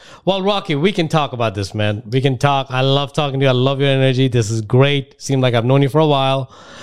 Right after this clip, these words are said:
So, Rocky, we're gonna end this show. We're coming toward the close. We always end the show with two points. I know you said you had an interesting journey, which we, we barely scratched the surface because we didn't even talk about your real estate aspect, your investing aspect. But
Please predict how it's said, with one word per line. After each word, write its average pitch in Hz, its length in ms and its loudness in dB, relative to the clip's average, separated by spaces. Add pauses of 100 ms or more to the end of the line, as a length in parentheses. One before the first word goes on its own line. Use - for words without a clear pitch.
(140)
So, 135 420 2 (360)
Rocky, 151 460 -4 (160)
we're 165 220 2
gonna 196 160 2
end 165 360 -2
this 143 120 2
show. 139 280 2
We're 131 100 2
coming 165 240 2
toward 156 180 2
the 143 80 2
close. 135 280 2
We 135 140 4
always 156 440 0
end 139 140 2
the 131 60 4
show 135 240 0
with 120 180 -2
two 139 180 0
points. 117 460 -2
I 131 120 2
know 143 100 4
you 135 200 4
said 123 200 0
you 127 100 4
had 127 120 2
an 123 160 0
interesting 175 480 0
journey, 127 320 0 (340)
which 131 160 2
we, 165 320 0
we 156 100 6
barely 156 480 0
scratched - 340 -2
the 123 60 -2
surface 139 380 2
because 123 300 0
we 135 80 0
didn't 147 160 2
even 127 140 0
talk 127 200 2
about 117 100 -4
your 110 140 0
real 160 140 4
estate 120 240 -2
aspect, 104 480 -8 (420)
your 113 140 2
investing 127 460 2
aspect. 107 460 -2 (420)
But 120 300 -2